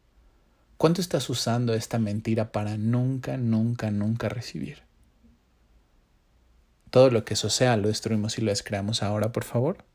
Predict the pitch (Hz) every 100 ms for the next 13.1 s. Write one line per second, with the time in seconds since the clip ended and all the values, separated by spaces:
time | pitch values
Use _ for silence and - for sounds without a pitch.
0 | _ _ _ _ - - - 98 101 -
1 | - - - _ _ _ _ - - 127
2 | 160 - 117 110 113 110 110 113 113 117
3 | 113 110 107 107 113 110 117 - 127 127
4 | 123 117 113 113 104 120 - - 123 -
5 | 123 - 120 123 139 127 - - 139 -
6 | - - - _ _ - - - _ -
7 | 123 - - 123 123 127 123 113 101 107
8 | 110 104 101 104 - 104 98 - 110 107
9 | 110 - 110 117 110 113 - - 160 -
10 | - - _ _ - - - - _ _
11 | _ _ _ - _ _ - _ _ _
12 | _ _ _ _ - 123 - 113 117 120
13 | 160